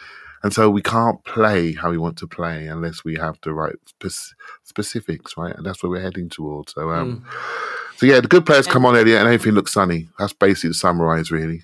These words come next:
Speaker 1: The good players come in and the coaches look great. You know, we just need more of the good players and we'll be absolutely fine.
Speaker 2: It's also just a reminder, like, I,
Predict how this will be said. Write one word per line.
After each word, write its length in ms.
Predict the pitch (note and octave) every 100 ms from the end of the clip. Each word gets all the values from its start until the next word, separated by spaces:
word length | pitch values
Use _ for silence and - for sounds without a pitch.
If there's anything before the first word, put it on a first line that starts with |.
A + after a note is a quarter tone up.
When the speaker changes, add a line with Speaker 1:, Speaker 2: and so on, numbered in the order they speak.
| _
Speaker 1:
The 40 | -
good 200 | F#2 -
players 480 | F2 E2+ D#2+ - - _
come 240 | - E2
in 180 | E2 D#2
and 340 | D#2 D#2 D2+ - _ - - - _ _
the 60 | -
coaches 380 | F2+ E2 D#2+
look 140 | D#2 -
great. 340 | E2 D#2 - _ _ _ E2+
You 60 |
know, 160 | E2+ E2
we 40 |
just 200 | E2+ -
need 160 | F2 D#2+
more 160 | E2
of 20 | D#2
the 60 |
good 160 | - D#2
players 320 | D#2 D2+ D2
and 80 | D2
we'll 100 | D2
be 140 | D2
absolutely 320 | - - A#1
fine. 260 | - D2+ D#2 _ _ _ _ _ _ _ _ _ _ _ - - - -
Speaker 2:
It's 140 | A3+ C#4
also 200 | G3+ E3
just 220 | D3 D3
a 60 |
reminder, 320 | C3 B2+ B2+ B2
like, 160 | C3+
I, 140 | D#3+